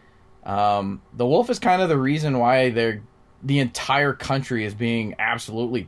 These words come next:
punished by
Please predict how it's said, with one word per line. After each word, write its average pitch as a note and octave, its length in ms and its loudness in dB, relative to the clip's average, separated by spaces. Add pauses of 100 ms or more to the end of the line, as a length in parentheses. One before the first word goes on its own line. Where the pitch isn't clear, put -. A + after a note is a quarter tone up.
punished G#2+ 720 -6 (840)
by A2 720 4